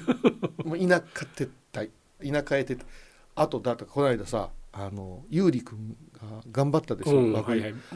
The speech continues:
Speaker 2: あの、うちのチビ習いに行ってるから。
Speaker 1: え、ボクシング？
Speaker 2: そう。
Speaker 1: おー。
Speaker 2: もう大変なの。
Speaker 1: うん、うん。
Speaker 2: 入ってたら、その、
Speaker 1: うん、うん。
Speaker 2: ゆうりくんが練習してて、世界戦に行ってから、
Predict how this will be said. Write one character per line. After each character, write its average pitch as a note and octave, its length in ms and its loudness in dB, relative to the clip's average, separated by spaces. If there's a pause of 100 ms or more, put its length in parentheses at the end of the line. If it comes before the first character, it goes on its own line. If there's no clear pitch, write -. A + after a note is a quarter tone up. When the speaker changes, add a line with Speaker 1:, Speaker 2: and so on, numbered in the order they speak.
(300)
Speaker 2:
あ C#3 140 2
の、 C#3 200 2
う C#3 60 -4
ち - 100 0 (100)
の E3 120 10 (560)
チ F3 140 -2
ビ C3 100 2
習 C#3+ 260 6
い D3 40 2
に C#3+ 60 2
行 - 20 -8
っ - 20 -10
て C#3+ 100 2
る B2+ 80 0
か G#2+ 140 0
ら。 B2+ 280 6
Speaker 1:
え、 E3+ 80 4
ボ C#3+ 120 -2
ク - 120 -10
シ - 140 -2
ン G2 80 -6
グ？ G2 200 0
Speaker 2:
そ C3 360 6
う。 - 20 -8
Speaker 1:
お A#2+ 720 2
ー。 - 40 2
Speaker 2:
も D#3+ 180 6
う - 80 -2
大 E3+ 220 6
変 G#3+ 680 2
な G#3+ 100 6
の。 F3+ 40 8
Speaker 1:
う - 40 8
ん、 C3+ 100 6
う - 20 0
ん。 - 40 -12
Speaker 2:
入 B2+ 300 4
っ A2+ 40 -4
て F#3+ 80 0
た - 120 0 (200)
ら、 B2+ 80 0
そ B2 120 -10
の、 B2 300 -4
Speaker 1:
う B2+ 60 -2
ん、 A#2+ 340 0
う A#2+ 80 -6
ん。 A2+ 100 -2
Speaker 2:
ゆ E3 60 6
う - 40 6
り D3 80 -2
く A#2+ 40 -8
ん B2+ 40 -4
が B2 80 -4
練 B2 160 -4
習 C3 120 -8
し B2 60 -10
て C#3+ 80 -4
て、 D3 100 -2
世 C#3+ 140 -4
界 C3+ 200 -2
戦 C3+ 140 -6
に C3 60 -4
行 - 20 -8
っ - 40 -10
て - 60 -20
か A2+ 100 -6
ら、 G#2+ 200 -4